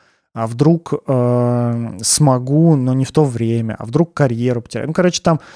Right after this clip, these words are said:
там так много заряженного вот этого, вот этих переживаний, что любое прикосновение к каким-то интересам родителей, близких, родственников и так далее, друзей,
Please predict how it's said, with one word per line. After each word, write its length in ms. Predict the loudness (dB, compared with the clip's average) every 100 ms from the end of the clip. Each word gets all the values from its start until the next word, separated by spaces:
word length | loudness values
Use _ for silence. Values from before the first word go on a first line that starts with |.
| -12 -2
там 180 | 0 0
так 340 | 0 0 2
много 580 | 2 4 6 4 4 2
заряженного 840 | 2 2 2 2 0 0 -2 -2
вот 180 | -4 -4
этого, 340 | -2 0 -2
вот 220 | -2 -4 -4
этих 220 | -6 -4
переживаний, 1200 | -2 0 0 -2 -2 2 2 4 2 -2 -8 _ _ _ _
что 760 | -6 -6 0 2 4 4 2 0
любое 800 | 2 2 2 0 2 4 4 2
прикосновение 1040 | -2 -8 -8 -4 -4 0 2 4 2 0
к 40 |
каким-то 440 | -4 -4 -4 -4 -6
интересам 640 | -6 -2 0 0 -2 -6
родителей, 800 | -6 -6 -2 -2 -2 -4 -4 -4
близких, 640 | -4 -2 -4 -4 -10 -2
родственников 800 | 2 2 0 -4 -4 -4 -10 -10
и 40 |
так 180 | -10 -6
далее, 220 | -4 -4
друзей, 500 | -4 -2 2 2 0